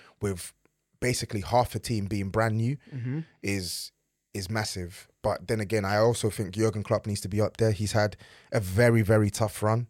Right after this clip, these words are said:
Speaker 1: not playing without a number six. I, and I know I give Liverpool some stick, but I feel like he's been really, really good for, for Liverpool so far this season. So I think he's up there. Of course, Arteta's up there. Big wins against Man City, Man United. Obviously, he's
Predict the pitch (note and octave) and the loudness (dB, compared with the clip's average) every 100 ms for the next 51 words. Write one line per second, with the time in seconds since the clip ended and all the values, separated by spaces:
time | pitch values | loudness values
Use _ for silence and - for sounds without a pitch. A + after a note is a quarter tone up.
0 | _ _ _ _ - A2 A2+ - A2+ A2 | _ _ _ _ -4 -2 0 2 2 2
1 | A2 F#2+ G#2+ G#2 G2+ - A2 - E2+ F2 | 2 2 0 0 -2 -2 -4 -6 -8 -8
2 | - G#2 G#2+ A2 A2 - - - A2+ B2 | -4 0 0 -2 -8 -18 -20 -4 0 2
3 | A#2+ A2 A2 A#2+ A2 A2+ - G2+ - A#2 | 2 2 2 2 2 -2 -2 -6 -4 -4
4 | - - - G2+ - - G#2 B2 A2 G#2 | -4 -4 0 0 0 -8 -4 0 2 2
5 | - - - - _ A#2 A#2 A2+ G#2+ G2+ | 0 -8 -20 -20 _ -4 0 0 0 2
6 | A#2 A2+ G#2+ G#2+ G2+ F2+ G2+ F#2+ - G#2+ | 4 4 4 2 0 0 -2 -2 -4 -2
7 | F#2+ F#2 - G2+ G2 F#2+ F#2+ - G2 - | -2 -2 -6 -4 -4 -6 -8 -6 -4 -4
8 | G2 G2+ - G2+ F#2+ G2+ - G2 - - | -4 -4 -6 -6 -6 -4 -2 -2 -4 -14
9 | - G#2 G#2+ G2 A2 G#2+ - A2 G#2+ G2 | -10 -6 -4 -2 2 2 2 0 0 0
10 | - A#2 - G#2 - A2 A2 G2+ G#2+ - | -2 -2 -2 -4 -2 -2 0 -2 -2 -2
11 | G2+ F2+ G#2 G#2+ G2 F#2+ G2 - - - | -4 -2 -4 -4 -4 -4 -6 -6 -10 -12
12 | - - _ _ G#2 G2+ G2 - A#2 - | -20 -20 _ _ -6 -4 -4 -4 -4 -4
13 | G#2 G#2 G2+ G#2+ B2 G2+ G2 G2 G2 G2+ | -6 -4 -6 -8 -10 -6 -4 -2 -2 -2
14 | F2 G2 G#2 F#2+ - F#2+ F#2 - - G2+ | -2 0 0 -2 -6 -6 -8 -12 -10 -8
15 | F2+ - | -8 -10